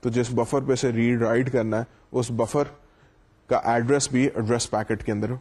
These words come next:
پڑا ہوا ہے۔ ڈسک ایڈریس پیکٹ آپ کا کوئی ایک ڈیٹا اسٹرکچر ہے، اس ڈیٹا اسٹرکچر کا جو فار ایڈریس ہے وہ ڈی ایس کولن ایس آئی کے اندر ہے، ڈی ایس کے اندر اس کا سیگمنٹ ایڈریس اور ایس آئی کے اندر اس کا آف سائٹ ایڈریس ہے۔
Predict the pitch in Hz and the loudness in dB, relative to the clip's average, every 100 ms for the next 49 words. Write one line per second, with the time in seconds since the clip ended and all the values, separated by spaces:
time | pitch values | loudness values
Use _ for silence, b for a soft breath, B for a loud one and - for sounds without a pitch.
0 | _ - 101 73 50 - - _ b b | _ -4 -2 -2 -6 -12 -20 _ b b
1 | b b - 131 156 139 156 147 156 - | b b 0 2 4 4 4 4 2 2
2 | 156 151 143 131 131 131 131 117 107 113 | 0 2 2 2 0 2 4 4 2 2
3 | 156 - 160 - 151 131 - b b b | 0 0 -4 0 0 0 -2 b b b
4 | - 127 120 135 160 - 156 160 151 147 | -4 -2 2 4 2 2 0 0 2 2
5 | 139 - 127 156 160 131 127 - 127 - | 0 2 4 4 4 2 2 2 -2 0
6 | 123 117 120 127 - 120 113 87 110 143 | -2 2 4 2 2 0 2 0 2 2
7 | 143 139 127 123 117 113 120 - 113 107 | 2 2 2 2 2 2 2 0 -2 -2
8 | 110 - 104 120 151 143 127 - - b | -2 -2 0 2 0 2 0 -2 -12 b
9 | b b - 107 139 170 147 143 127 120 | b b 0 2 2 2 2 2 2 0
10 | - 160 - _ - 110 101 - 80 55 | 0 -2 -4 _ -2 -2 0 -2 -4 -6
11 | - 58 - | -10 -10 -10